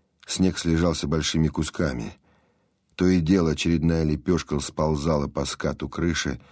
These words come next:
срывалась и разбивалась о землю с громким шлепком.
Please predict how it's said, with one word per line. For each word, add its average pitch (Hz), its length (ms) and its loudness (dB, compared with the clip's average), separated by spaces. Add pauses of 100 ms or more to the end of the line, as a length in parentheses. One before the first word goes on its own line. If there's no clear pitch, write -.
(180)
срывалась 80 720 0 (380)
и 92 120 4
разбивалась 76 720 0
о 71 100 -4
землю 69 420 0
с 62 60 -8
громким 65 460 -6
шлепком. 58 600 -6